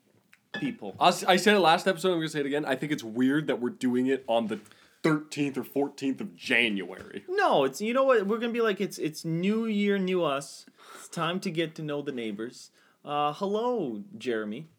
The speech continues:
Speaker 2: You're gonna assume his name is Jeremy.
Speaker 1: I'm
Speaker 2: We'll
Speaker 1: gonna
Speaker 2: go,
Speaker 1: assume
Speaker 2: let's go
Speaker 1: him.
Speaker 2: with that, all right?
Speaker 1: Yeah, and, uh, and Jeremy and his lovely fiance of, uh, less than four months. And, uh,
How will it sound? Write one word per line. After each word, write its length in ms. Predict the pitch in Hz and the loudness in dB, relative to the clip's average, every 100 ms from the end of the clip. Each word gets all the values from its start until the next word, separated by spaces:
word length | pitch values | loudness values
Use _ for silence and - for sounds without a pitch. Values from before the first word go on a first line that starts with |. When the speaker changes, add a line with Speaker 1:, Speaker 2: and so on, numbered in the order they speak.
| _ _ _ | _ _ _
Speaker 2:
You're 200 | 120 107 101 | -6 -4 -4
gonna 140 | 104 | -6
assume 280 | 101 107 104 | -10 -10 -10
his 160 | 101 | -10
name 140 | 101 104 | -12 -14
is 60 | |
Jeremy. 240 | - - - | -16 -18 -14
Speaker 1:
I'm 120 | 113 113 | -10 -2
Speaker 2:
We'll 80 | 151 | 4
Speaker 1:
gonna 80 | |
Speaker 2:
go, 100 | 202 214 | 6 6
Speaker 1:
assume 120 | 170 | 4
Speaker 2:
let's 120 | 170 120 | 0 2
go 100 | 120 | 0
Speaker 1:
him. 40 | |
Speaker 2:
with 80 | 104 | -2
that, 200 | 90 - | -8 -10
all 100 | 104 | -8
right? 100 | 98 | -4
Speaker 1:
Yeah, 100 | 139 | -2
and, 240 | 113 127 127 | -2 -4 -4
uh, 240 | 120 120 | -4 -4
and 160 | - 127 | -4 -6
Jeremy 460 | 123 127 156 175 135 | -2 -2 -2 -4 -6
and 160 | 131 | -8
his 260 | 123 120 110 | -6 -6 -6
lovely 640 | 117 117 131 139 143 147 | -8 -2 -2 0 -4 -4
fiance 720 | 147 156 113 107 104 113 117 - _ _ _ - | -6 -8 -8 -8 -10 -12 -12 -14 _ _ _ -10
of, 460 | 110 107 104 101 104 | -4 -2 -2 -4 -10
uh, 200 | 104 98 | -8 -6
less 220 | 95 107 - | -6 -8 -8
than 200 | 120 120 | -14 -12
four 160 | 147 | -12
months. 420 | 147 101 156 - _ _ _ _ _ _ - | -12 -12 -16 -20 _ _ _ _ _ _ -14
And, 400 | 120 120 120 | -10 -8 -6
uh, 40 | 120 | -4